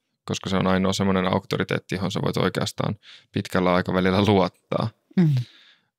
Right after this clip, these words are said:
Speaker 1: Niin se on aika, ja se, se siihenkin tuo, tuo, tuo perustuu, että sä voit viimeiseen hetkeen asti, niin jos,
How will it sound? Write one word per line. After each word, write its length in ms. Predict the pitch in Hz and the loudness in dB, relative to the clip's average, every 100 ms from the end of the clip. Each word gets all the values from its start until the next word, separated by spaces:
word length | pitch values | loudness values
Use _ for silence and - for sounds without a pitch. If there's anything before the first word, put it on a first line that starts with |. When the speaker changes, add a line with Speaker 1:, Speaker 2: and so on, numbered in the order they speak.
| - | -2
Speaker 1:
Niin 260 | 98 95 - _ _ _ _ - | 0 0 -6 _ _ _ _ -2
se 100 | 104 | 0
on 160 | 101 | 2
aika, 260 | 95 95 95 - _ _ _ _ _ _ - | 0 0 -2 -6 _ _ _ _ _ _ -6
ja 100 | 95 | -4
se, 120 | - - - _ _ _ - | -4 -6 -10 _ _ _ -8
se 60 | 98 | -4
siihenkin 420 | 101 92 - 98 | -2 -4 -10 -8
tuo, 120 | - 104 - | -6 -6 0
tuo, 220 | 107 98 - - | 2 0 -2 -4
tuo 180 | 110 98 | 0 0
perustuu, 540 | - 110 92 - 95 | 0 -2 -4 -4 -4
että 260 | 90 - - 90 _ _ _ _ _ _ - | -4 -6 -8 -8 _ _ _ _ _ _ -12
sä 180 | - 90 | -8 -2
voit 200 | 92 - | -2 0
viimeiseen 640 | 104 104 92 92 110 101 - _ - | 2 2 0 -2 -2 -4 -8 _ -6
hetkeen 380 | 92 - 90 90 | -6 -2 -2 0
asti, 320 | 98 - 92 | -2 -4 -6
niin 280 | 92 92 113 _ _ _ - _ _ _ _ _ _ - | -4 -6 -8 _ _ _ -20 _ _ _ _ _ _ -6
jos, 320 | - 82 - | -2 -2 -4